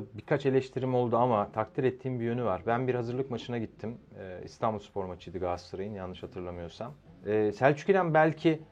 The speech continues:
çok soğuk veya fazla iletişim kurmayı sevmeyen bir adam gibi gözükse de futbolcularla olan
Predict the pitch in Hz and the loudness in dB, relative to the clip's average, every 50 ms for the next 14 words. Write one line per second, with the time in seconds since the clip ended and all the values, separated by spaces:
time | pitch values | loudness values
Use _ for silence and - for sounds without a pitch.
0 | - - - - - 196 190 - - - 156 165 180 175 175 - - - - - | -20 -20 -12 -2 -2 -2 -2 -2 -2 4 6 6 6 6 2 -4 -14 -16 -18 -20
1 | _ - - - 123 131 135 135 135 - - 131 135 135 135 156 - - 123 135 | _ -14 -2 4 6 8 8 8 6 6 6 6 6 6 6 4 2 4 4 2
2 | 139 139 - - 180 165 151 - - 151 151 151 151 147 147 - - 160 175 180 | 2 2 0 -2 -2 -2 -2 -2 -2 0 2 2 2 0 0 2 6 6 6 8
3 | 180 165 147 143 143 135 127 127 - 113 107 120 117 110 104 95 - - - 101 | 8 6 6 6 4 6 4 4 4 4 6 6 6 6 4 0 -8 -14 -10 -6
4 | 104 104 117 107 101 123 123 123 143 143 - - 180 180 135 117 113 110 - - | -4 -4 -2 0 2 2 4 2 2 -2 2 2 2 4 6 4 4 4 0 -12
5 | - - - _ _ - - 147 - - - 160 160 156 143 151 170 185 190 196 | -20 -20 -20 _ _ -6 -6 -6 -4 0 2 4 4 4 4 4 6 6 8 8
6 | 190 180 151 139 131 127 135 165 | 8 6 8 8 8 6 6 4